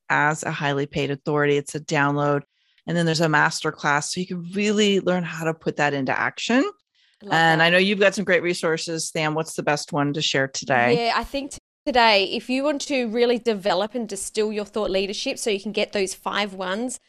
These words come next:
Speaker 2: really distilled down so they're nice and clear,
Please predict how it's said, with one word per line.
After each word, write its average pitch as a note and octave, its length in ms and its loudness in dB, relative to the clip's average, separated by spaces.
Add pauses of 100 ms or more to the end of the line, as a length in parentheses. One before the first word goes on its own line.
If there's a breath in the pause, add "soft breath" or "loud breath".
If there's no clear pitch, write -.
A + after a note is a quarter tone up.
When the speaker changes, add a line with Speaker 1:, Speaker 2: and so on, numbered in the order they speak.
(220)
Speaker 2:
really B3 460 4
distilled A3+ 440 -4
down G3 280 -2
so A#3 140 -4
they're F#3+ 120 -2
nice F#3 260 -6
and G3 140 -10
clear, A#3 400 0